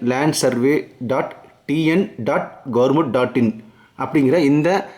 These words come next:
வெப்சைட் அட்ரஸை வந்து நம்ம டைப் பண்ணதுக்கப்புறம் அதோடைய ஃப்ரண்ட் பேஜ் வந்து நிக்குங்க, அட்ரஸ் பார் பேஜ் நிக்கும். இதை நாம கிளிக் பண்ணா அந்த டிபார்ட்மெண்ட்டோட ஹோம் பேஜுக்கு போயிரும்.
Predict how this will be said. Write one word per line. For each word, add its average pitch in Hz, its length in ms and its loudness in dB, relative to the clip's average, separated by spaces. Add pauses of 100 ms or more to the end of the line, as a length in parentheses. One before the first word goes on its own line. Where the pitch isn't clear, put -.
(240)
வெப்சைட் 180 440 0
அட்ரஸை 127 400 -2
வந்து 160 180 4
நம்ம 135 160 0
டைப் 131 260 0
பண்ணதுக்கப்புறம் 117 540 0 (520)
அதோடைய 127 380 2 (920)
ஃப்ரண்ட் 175 300 -2
பேஜ் 151 220 2
வந்து 127 220 2
நிக்குங்க, 120 360 0 (1040)
அட்ரஸ் 139 400 -4
பார் 131 180 0
பேஜ் 120 160 2
நிக்கும். 139 320 2 (420)
இதை 131 240 0
நாம 143 300 2 (720)
கிளிக் 151 240 -6
பண்ணா 131 300 0 (1900)
அந்த 147 200 -2
டிபார்ட்மெண்ட்டோட 135 640 0 (1300)
ஹோம் 185 260 0
பேஜுக்கு 139 320 0
போயிரும். 123 320 2